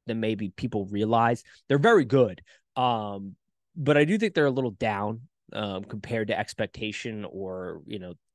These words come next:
the general thought out there. You, you can get, you can get moving on this Florida team. We saw that in the Kentucky game, um, especially being able to run the ball. I think Georgia has a path to real success here offensively,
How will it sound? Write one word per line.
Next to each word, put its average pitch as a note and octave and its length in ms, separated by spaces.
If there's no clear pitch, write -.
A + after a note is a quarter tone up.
the A2 100
general G#2 440
thought F#2 480
out A#2 280
there. B2 260
You, F#3+ 280
you A#3+ 160
can D#4 160
get, E3 260
you F3+ 100
can C4+ 100
get E3+ 160
moving C3+ 280
on G2 160
this G2 320
Florida F2+ 340
team. - 240
We C#3 180
saw E3 520
that B2+ 340
in A#2 160
the G#2+ 80
Kentucky A2 540
game, B2 340
um, A2 260
especially C3 380
being A#2+ 140
able A2+ 140
to G2+ 60
run G2 240
the A#2 60
ball. A#2+ 280
I A#2 60
think C3 180
Georgia A2+ 300
has A2+ 460
a - 80
path - 400
to A2+ 100
real G#2 280
success - 520
here G#2+ 160
offensively, G#2+ 920